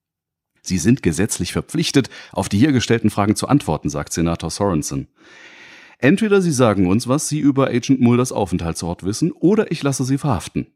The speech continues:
wegen Missachtung des Kongresses.“ Und Tatsache, wenig später wird Scully von einem U-S-Marshal einen weißen Flur entlang geführt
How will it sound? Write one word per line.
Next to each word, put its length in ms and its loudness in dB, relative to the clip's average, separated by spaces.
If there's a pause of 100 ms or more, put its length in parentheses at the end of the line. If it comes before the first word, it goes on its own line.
wegen 360 2
Missachtung 680 2
des 160 -6
Kongresses.“ 800 -2 (1200)
Und 240 -4
Tatsache, 560 -4 (640)
wenig 320 2
später 360 0
wird 140 -4
Scully 520 0 (440)
von 240 2
einem 240 4
U-S-Marshal 920 0
einen 280 4
weißen 320 0
Flur 320 -2
entlang 340 -2
geführt 600 -4